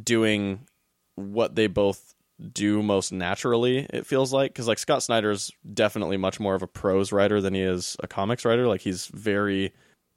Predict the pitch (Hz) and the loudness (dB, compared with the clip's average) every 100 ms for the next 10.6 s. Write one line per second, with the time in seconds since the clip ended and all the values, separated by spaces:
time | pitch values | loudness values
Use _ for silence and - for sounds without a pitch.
0 | _ 104 117 113 101 98 107 - - - | _ -6 -2 0 2 4 2 0 -4 -2
1 | 95 90 90 - 90 92 98 107 101 101 | -2 -2 -6 -8 -6 -6 -4 -4 -2 -2
2 | 151 143 120 95 110 98 92 92 98 101 | -2 0 0 0 0 0 -2 0 0 0
3 | 98 98 92 90 95 - 95 - _ _ | 0 0 -2 -4 -6 -6 -8 -10 _ _
4 | - 101 101 90 95 - - - _ _ | 0 2 2 0 0 0 -4 -6 _ _
5 | _ _ - 151 143 - 160 147 135 117 | _ _ -6 -2 0 0 0 0 0 0
6 | - 117 110 92 90 98 98 95 - 92 | 0 0 0 0 0 0 -2 -4 -4 0
7 | 98 110 - _ _ _ _ - 104 98 | 0 0 -6 _ _ _ _ -6 2 2
8 | - - 107 92 98 95 92 104 95 90 | 2 0 0 -2 -4 -4 -2 0 0 0
9 | 98 - 98 - 95 92 92 90 85 90 | -6 -6 -8 -4 -2 0 0 -2 -4 0
10 | 107 101 92 107 120 | 2 2 0 2 2